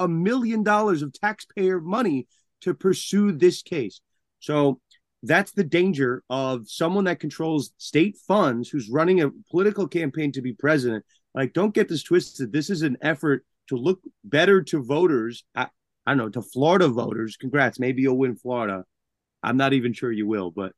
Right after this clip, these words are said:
neither here nor there. But, um, yeah, I think it's a complete shame that a million dollars is being carved out for a nonsense lawsuit. Um, and, like,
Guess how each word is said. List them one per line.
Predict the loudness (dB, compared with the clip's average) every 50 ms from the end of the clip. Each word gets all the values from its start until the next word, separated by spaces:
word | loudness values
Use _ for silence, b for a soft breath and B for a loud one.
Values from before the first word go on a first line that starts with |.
| _ _ -16
neither | -14 -14 -14 -10 -6 -2 -2 0 0 0
here | 0 -2 -2
nor | -4 -4 -4
there. | -4 -4 -4 -6 -8 -10 _ _ _ _ _ _
But, | -6 -4 -2 -2
um, | 0 -2 -2 -4 -6 -8 _ _ _ _ _ _
yeah, | 2 2 2
I | 2
think | 2 2 2 2 2
it's | 0 -2 -4
a | -8
complete | -8 -8 -10 -6 -2 -2 -2 -2 -2
shame | 0 0 2 2 2 2 0 -2
that | -2 -4 -4
a | -4
million | -4 -2 -2 0 0 0 2 4 2 2
dollars | 4 2 2 2 2 0 -2 -4
is | -6 -6
being | -4 -4 -4 -4
carved | -4 -4 -4 -4 -2 -2
out | -2 -2 -2 -4 -6 _ _ _ _ _ _ _ _ _
for | -2 0 2
a | 2 2
nonsense | 0 -2 -2 0 0 0 0 0 -2 -2 -4 -4 -4 -4 -8 -12 -20 _ _ _ _ _
lawsuit. | -8 -6 -6 -6 -8 -10 -14 -16 -16 _ _ _ _ _ _ _ -8
Um, | -6 -4 -4 -4 -4 -6 -8 _ _ _ _ _ -2
and, | 0 2
like, | 2 2 0 -2